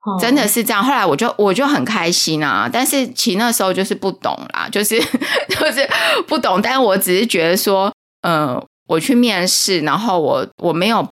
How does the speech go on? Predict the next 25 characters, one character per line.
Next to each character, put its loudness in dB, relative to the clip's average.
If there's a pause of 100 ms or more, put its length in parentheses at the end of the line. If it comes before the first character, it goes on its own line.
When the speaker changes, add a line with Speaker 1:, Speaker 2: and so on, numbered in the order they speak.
Speaker 2:
我 2
也 0
没 0
有 0
不 -2
喜 -2
欢 -2
那 0
个 0
工， 0
但 0
是 0
我， 2 (160)
我 0
那 2
时 -2
候 0
没 2
有 0
太 -4
多 0
的 0
能 -2
力 -4
是 -4